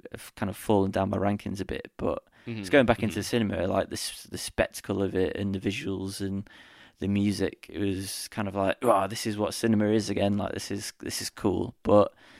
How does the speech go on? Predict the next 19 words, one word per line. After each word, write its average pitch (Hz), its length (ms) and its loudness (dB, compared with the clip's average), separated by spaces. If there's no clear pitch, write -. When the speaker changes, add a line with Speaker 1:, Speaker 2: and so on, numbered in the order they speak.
Speaker 1:
the 117 60 -8
story 107 880 6
and 101 560 0
the, 98 500 -2
yeah, - 140 0
some - 220 -2
of 101 60 2
the - 80 -6
concepts - 600 0
are 95 40 -4
just - 460 -8
quite - 280 -8
difficult - 420 -8
to - 80 -14
get - 100 -8
your - 80 -12
head - 160 -4
around. - 380 -6
Speaker 2:
So, 110 420 2